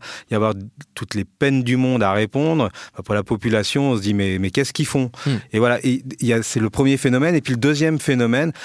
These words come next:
Speaker 1: c'est qu'il y a une sorte, sans qu'on s'en rende compte aussi, c-, tout ça est très souterrain, mais d'isolement économique de l'Ukraine, parce que les entreprises occidentales, et ça on nous l'a raconté ici en France, elles coupent leur réseau avec l'Ukraine
Speaker 2: Oui.
Speaker 1: pour ne pas être touchées à leur tour. Et ça c'est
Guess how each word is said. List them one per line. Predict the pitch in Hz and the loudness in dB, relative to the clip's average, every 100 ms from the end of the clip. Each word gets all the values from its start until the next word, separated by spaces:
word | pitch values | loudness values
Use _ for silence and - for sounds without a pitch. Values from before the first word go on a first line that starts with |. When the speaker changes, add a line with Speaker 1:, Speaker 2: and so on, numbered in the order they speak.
| - | -12
Speaker 1:
c'est | - 123 | -4 -2
qu'il | - | 2
y | 127 | 2
a | |
une | 120 | 0
sorte, | - 165 160 - - - | 0 -2 -2 -4 -12 -8
sans | - 180 | -2 -2
qu'on | 185 | -2
s'en | 185 143 | -2 0
rende | 127 | 0
compte | 117 196 117 | -2 -2 -2
aussi, | 101 - 170 | -2 -2 -4
c-, | - | -4
tout | - 123 | -8 -2
ça | 139 | 0
est | 107 | 0
très | - 139 | 0 -2
souterrain, | - 120 120 156 | -2 0 0 2
mais | 123 | 0
d'isolement | 104 127 131 131 | 0 0 2 2
économique | 127 120 123 117 113 | 2 2 2 2 0
de | 101 | 0
l'Ukraine, | 95 - 127 147 170 - - - - | -2 -2 -2 -2 -4 -8 -16 -16 -6
parce | - 117 | -4 -2
que | - | 0
les | 151 127 | 2 2
entreprises | 131 117 120 127 113 | 2 0 -2 0 0
occidentales, | 101 107 101 101 139 | -2 0 0 2 0
et | 110 | 0
ça | 139 | 0
on | 123 | 2
nous | 104 | 2
l'a | 92 | 2
raconté | 110 113 117 113 | 0 -2 0 0
ici | 95 101 | -2 -4
en | |
France, | 95 151 139 | -2 -2 0
elles | 107 | -2
coupent | - 165 143 | -2 -4 0
leur | 131 | -2
réseau | 104 110 113 | 0 0 0
avec | 113 98 | 0 0
l'Ukraine | 110 - 143 147 139 | -4 -2 -2 -2 -4
Speaker 2:
Oui. | 131 | -2
Speaker 1:
pour | 123 117 | 2 2
ne | |
pas | 110 123 | 2 0
être | 123 | -2
touchées | - 110 113 | -4 -2 -2
à | |
leur | 101 - | -2 -4
tour. | - 85 - | -8 -6 -6
Et | - 107 | -4 -4
ça | - 135 | 0 -2
c'est | - | -2